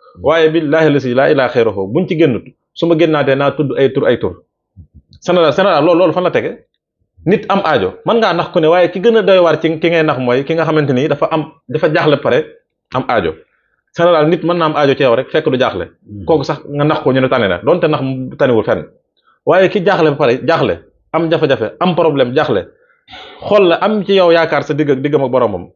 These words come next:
Speaker 1: jël sa numéro, woo la téléphone, tawat la, euh, jàngoroom, tawat la yitteem, tawat la bëgg-bëggam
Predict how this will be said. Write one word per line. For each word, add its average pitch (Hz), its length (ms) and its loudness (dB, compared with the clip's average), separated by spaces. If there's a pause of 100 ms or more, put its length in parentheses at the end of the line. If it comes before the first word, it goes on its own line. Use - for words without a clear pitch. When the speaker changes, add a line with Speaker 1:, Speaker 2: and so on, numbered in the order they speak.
(140)
Speaker 1:
jël 185 200 2
sa 190 100 0
numéro, 170 280 0
woo 175 140 4
la 165 60 0
téléphone, 147 480 -4
tawat 190 240 2
la, 165 100 -2 (400)
euh, 131 60 -2
jàngoroom, 127 460 0
tawat 190 240 2
la 156 160 0 (160)
yitteem, 156 380 0 (320)
tawat 196 220 4
la 170 80 2
bëgg-bëggam 131 420 2